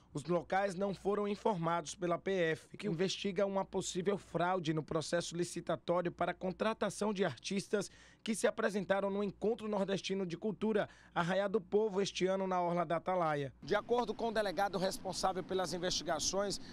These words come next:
o edital da licitação trazia exigências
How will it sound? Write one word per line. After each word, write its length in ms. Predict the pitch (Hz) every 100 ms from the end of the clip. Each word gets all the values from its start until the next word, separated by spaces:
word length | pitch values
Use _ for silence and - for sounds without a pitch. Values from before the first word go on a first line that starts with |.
| -
o 100 | 175
edital 560 | 247 214 254 - 214 240
da 120 | 220
licitação 760 | 202 190 196 - 156 - 190 208
trazia 480 | 208 202 160 220 226
exigências 760 | 196 208 156 214 220 202